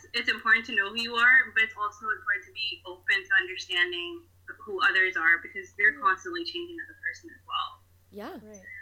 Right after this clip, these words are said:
Speaker 2: Absolutely.
Speaker 1: Yeah.
Speaker 2: So
Speaker 1: Um, but yeah, so, I mean, Brown Girl,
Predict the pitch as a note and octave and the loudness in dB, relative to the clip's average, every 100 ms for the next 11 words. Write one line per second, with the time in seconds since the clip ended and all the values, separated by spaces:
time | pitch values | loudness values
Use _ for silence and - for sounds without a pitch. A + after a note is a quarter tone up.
0 | - _ G3+ G#3 - G#3+ A#3 F#3+ F#3 G3 | -20 _ -14 -12 -10 -8 -8 -8 -14 -16
1 | _ - G3 F#3 E3+ E3 _ _ _ _ | _ -14 -2 2 0 -2 _ _ _ _
2 | _ _ _ _ _ _ _ - - - | _ _ _ _ _ _ _ -14 -14 -6
3 | - - - F#4 F#4 - A#3+ C4+ A3+ A3+ | 0 2 2 -2 0 0 2 2 0 0
4 | G#3+ - A3 G#3+ G3+ G3 G#3+ G#3 G3+ | 0 0 -2 0 0 2 2 4 2